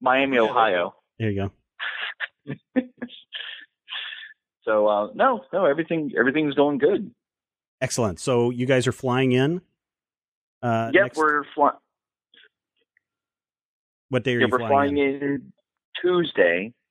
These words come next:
Speaker 3: Okay.
Speaker 1: Uh, actually, real early in the morning 'cause I messed up the flight plans. 'Cause I thought it was seven A M, not seven P M, but it actually
Speaker 3: Yeah.
Speaker 1: booked the flights for seven P M. So, and then, uh, we're gonna drive to Colorado for a day and then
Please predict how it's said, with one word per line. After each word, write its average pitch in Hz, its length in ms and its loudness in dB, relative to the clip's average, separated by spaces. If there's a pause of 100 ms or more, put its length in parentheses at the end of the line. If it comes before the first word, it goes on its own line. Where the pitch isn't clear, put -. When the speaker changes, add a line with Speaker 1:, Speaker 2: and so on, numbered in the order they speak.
(340)
Speaker 3:
Okay. 113 140 -8
Speaker 1:
Uh, 110 500 0 (100)
actually, 110 380 2
real 113 320 2
early 117 240 2
in 110 80 0
the 110 60 -4
morning 113 280 2
'cause - 120 -8
I 101 80 2
messed 104 260 -2
up 110 160 2
the - 160 -4
flight 107 220 4
plans. 87 360 -4 (840)
'Cause 131 80 0
I 123 40 4
thought 120 140 4
it 107 80 2
was 113 160 -6
seven 104 380 4 (140)
A 123 180 4
M, 98 240 0
not 98 200 2 (120)
seven 92 300 -2
P 101 260 -2
M, 85 180 -2
but 95 140 0
it 90 100 0
actually 95 260 -2
Speaker 3:
Yeah. 95 120 -4 (140)
Speaker 1:
booked 98 160 -4
the 95 80 -6
flights - 220 -2
for 95 100 -4
seven 87 300 -8
P 139 200 -4
M. 90 300 -2
So, 95 320 2 (200)
and 107 220 0
then, 107 220 0
uh, 101 160 4
we're 113 140 -4
gonna 110 200 2
drive 113 280 2
to 113 60 -6
Colorado 110 680 0 (100)
for 104 160 2
a 95 80 -2
day 95 300 2
and 98 120 -6
then 98 320 -4